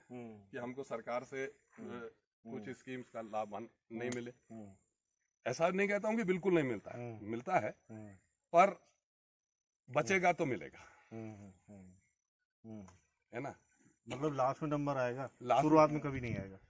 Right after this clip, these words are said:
Speaker 2: शुरुआत में नहीं आएगा ना।
Speaker 1: हम्म।
Speaker 2: जो budget, अ,
Speaker 1: हम्म।
Speaker 2: budgetary allocations हैं वो
Speaker 1: हम्म।
Speaker 2: ग्राम सभाओं के लिए और उनके लिए हैं।
Speaker 1: हम्म।
Speaker 2: तो नगर पालिका क्षेत्र में नगर पालिका की उदासीनता तो ये है, ठीक है,
Speaker 1: हम्म।
Speaker 2: वो हमसे house tax अगर नहीं लेते हैं
Speaker 1: हम्म।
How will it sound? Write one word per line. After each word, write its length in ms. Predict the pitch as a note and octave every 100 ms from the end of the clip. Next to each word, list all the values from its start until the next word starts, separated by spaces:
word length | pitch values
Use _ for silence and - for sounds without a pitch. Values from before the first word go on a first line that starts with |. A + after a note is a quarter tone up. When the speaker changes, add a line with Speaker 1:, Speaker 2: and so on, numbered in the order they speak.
| _
Speaker 2:
शुरुआत 360 | A#3+ C4 C#4+ C#4+
में 80 |
नहीं 120 | C4+ G#3
आएगा 220 | A2 G#2
ना। 100 | D#4
Speaker 1:
हम्म। 600 | - - - D#3+ D#3 D3 - - _ _ - - - C#3+
Speaker 2:
जो 140 | D3+ D3+ C3
budget, 380 | B2 C3 D3+ -
अ, 80 | C3
Speaker 1:
हम्म। 300 | C#3 B2 A2
Speaker 2:
budgetary 380 | A#2 C3+ C3 D#3
allocations 640 | C#3+ B2+ B2 B2 C#3 B2+
हैं 160 | A#2+ B2+
वो 140 | B2+
Speaker 1:
हम्म। 100 | A2+
Speaker 2:
ग्राम 220 | A#2 A#2
सभाओं 320 | A#2+ A2 A2
के 120 | A2 A2+
लिए 160 | A#2
और 120 | A2+
उनके 260 | A2 G#2+ A2+
लिए 140 | A2
हैं। 160 | F2 F2
Speaker 1:
हम्म। 320 | A2 A2 G2
Speaker 2:
तो 440 | - - - F3 D#3+
नगर 160 | D3+
पालिका 340 | C#3 C3 B2+ B2
क्षेत्र 340 | A2 G#2 A2+
में 100 | G#2+ -
नगर 300 | C3+ D3+ E3
पालिका 420 | D3+ D3+ D3 D3
की 140 | C#3 C#3+
उदासीनता 600 | C#3 C3 B2 C#3+ C3 C3
तो 140 | C3+
ये 180 | C#3 C3+
है, 140 | B2+
ठीक 240 | B2 C#3 B2+
है, 80 | A#2
Speaker 1:
हम्म। 640 | - A2+ A2 G2+ G2 A#2+
Speaker 2:
वो 60 |
हमसे 440 | A2+ A2 A2 B2+ B2 G#2+ - - - - -
house 260 | G2+ A2
tax 240 | - C3 B2
अगर 200 | A#2+ A2+
नहीं 160 | A2
लेते 260 | B2 A2+ G#2
हैं 220 | F#2 F2+ -
Speaker 1:
हम्म। 260 | A2 G#2